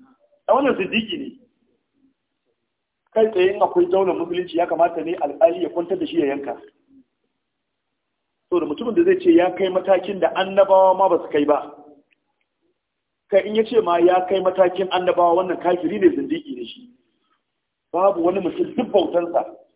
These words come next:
Annabta ana samu ne da yawan bauta? Annabta mutum na janyo shi ne?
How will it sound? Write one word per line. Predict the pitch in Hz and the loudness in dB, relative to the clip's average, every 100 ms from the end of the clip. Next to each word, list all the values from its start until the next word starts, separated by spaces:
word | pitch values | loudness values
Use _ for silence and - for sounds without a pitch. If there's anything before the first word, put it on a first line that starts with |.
| _ _ _ _ - | _ _ _ _ -2
Annabta | 208 220 226 220 190 | 0 0 0 2 2
ana | 208 185 | 2 2
samu | 196 202 185 | 2 2 0
ne | 202 | -2
da | 180 | 2
yawan | 190 196 185 | 4 4 4
bauta? | 160 190 208 - - _ _ _ _ _ _ _ _ _ 180 | 2 4 2 0 -20 _ _ _ _ _ _ _ _ _ -4
Annabta | 196 226 220 180 | 0 2 4 2
mutum | 170 220 | 0 -2
na | 185 - | 0 2
janyo | 196 202 226 | 0 0 0
shi | 208 | 0
ne? | 196 | -4